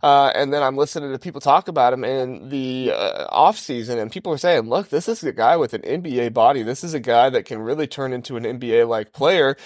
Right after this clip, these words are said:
who wanted to go play for a coach who can take players with N B A bodies and turn them into something." Well,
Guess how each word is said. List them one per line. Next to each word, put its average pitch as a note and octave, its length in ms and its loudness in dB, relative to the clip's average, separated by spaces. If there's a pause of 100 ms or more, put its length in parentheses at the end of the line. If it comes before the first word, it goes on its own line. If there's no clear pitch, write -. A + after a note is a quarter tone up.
(140)
who F#3+ 120 4
wanted F3+ 320 2
to E3+ 80 -2
go C#3 180 2
play C#3+ 280 0
for C3 200 -2
a B2 60 -4
coach F3+ 480 -4 (140)
who G3 160 2
can F#3 200 -2
take G3+ 300 -2
players C3+ 340 -2
with C#3 140 -8
N B2+ 160 -4
B A#2+ 160 -4
A B2 80 2
bodies B2+ 480 0
and B2+ 100 -10
turn D3+ 140 -2
them F3 120 -2
into A3 180 0
something." G#2 500 -4
Well, C3+ 380 4